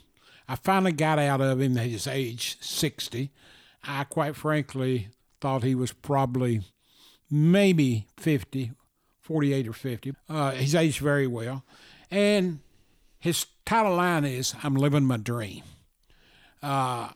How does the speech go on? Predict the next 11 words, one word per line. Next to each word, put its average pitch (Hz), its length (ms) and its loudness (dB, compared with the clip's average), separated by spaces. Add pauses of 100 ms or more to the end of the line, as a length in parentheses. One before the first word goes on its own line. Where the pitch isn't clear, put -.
(100)
had 170 260 0
no 165 280 4
idea 143 440 2
of 131 680 -2 (340)
his 127 220 -4
past 143 400 -4
history, 147 560 -6 (480)
where 151 240 2
he 143 80 4
came 147 380 2
from. 139 560 0